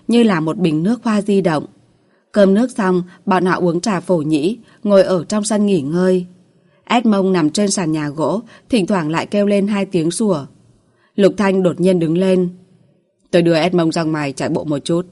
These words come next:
Edmond như là nghe hiểu được những lời này, gâu gâu hai tiếng rồi bò dậy từ trên sàn nhà, vây quanh cọ cọ ống quần của Lục Thanh. Một người một chó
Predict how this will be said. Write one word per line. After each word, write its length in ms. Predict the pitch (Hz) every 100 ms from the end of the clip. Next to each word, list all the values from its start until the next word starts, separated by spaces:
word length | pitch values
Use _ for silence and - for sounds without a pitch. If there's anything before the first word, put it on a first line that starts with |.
| _ _ _ _ _ _ _ _ -
Edmond 380 | 220 214 196
như 160 | 190 196
là 140 | 190
nghe 180 | 156 185
hiểu 260 | 208 202 147
được 200 | 160 156
những 200 | 160 208
lời 180 | 226 156
này, 320 | 160 156 147 - -
gâu 180 | 185 220
gâu 200 | 208 208
hai 240 | 220 202
tiếng 320 | 196 175 160 233 - -
rồi 200 | 214 190
bò 200 | 185 175
dậy 240 | 185 156
từ 100 | 170
trên 220 | 170 220 220
sàn 240 | 202 151
nhà, 360 | 156 156 151 139 - _
vây 220 | 175 196 190
quanh 320 | 196 185 180
cọ 200 | 180 147
cọ 120 | 170
ống 260 | 160 156 156
quần 240 | 208 156
của 140 | 151
Lục 160 | 151 151 -
Thanh. 340 | 196 185 180 180 - _ _ _ _ _ -
Một 180 | 202 185
người 220 | 185 175
một 220 | 170 165 -
chó 340 | 170 160 214